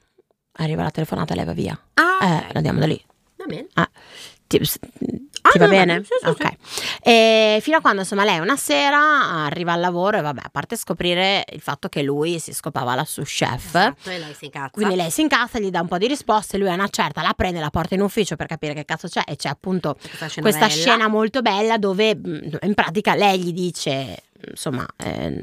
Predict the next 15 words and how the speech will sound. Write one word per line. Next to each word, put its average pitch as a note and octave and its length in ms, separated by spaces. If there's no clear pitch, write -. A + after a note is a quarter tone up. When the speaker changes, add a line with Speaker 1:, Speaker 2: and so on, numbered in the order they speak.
Speaker 1:
"Non F3 180
mi F#3+ 120
guardi, F3 520
non, D#3 500
non, D#3 260
non E3+ 220
mi, G#3 220
Speaker 2:
Sì, G#3 60
Speaker 1:
non G3 140
Speaker 2:
sì, G#3 60
Speaker 1:
mi A3 80
Speaker 2:
sì, A3+ 60
Speaker 1:
caghi, A3 320
Speaker 2:
sì, G#3+ 100
sì. F#3 80